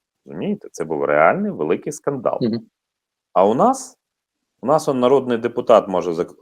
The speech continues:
Speaker 1: у нас по черзі народні депутати тікають за кордон, коли у них виникають проблеми. Наче воно так і має бути.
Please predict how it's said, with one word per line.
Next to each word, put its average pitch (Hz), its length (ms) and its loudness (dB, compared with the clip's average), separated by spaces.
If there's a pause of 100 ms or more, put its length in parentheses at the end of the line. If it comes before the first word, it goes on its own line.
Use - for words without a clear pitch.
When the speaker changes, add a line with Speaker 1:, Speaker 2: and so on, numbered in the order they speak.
Speaker 1:
у 69 160 -16
нас 98 420 -2 (160)
по 123 80 0
черзі 107 420 2
народні 95 380 2
депутати 98 540 0
тікають 95 500 2
за 90 80 -4
кордон, 123 460 0
коли 92 260 -2
у 87 80 -2
них 87 220 -8
виникають 82 520 -2
проблеми. 78 380 -4 (300)
Наче 123 220 0
воно 139 180 2
так 135 200 -2
і 135 40 2
має 120 260 0
бути. 85 380 -10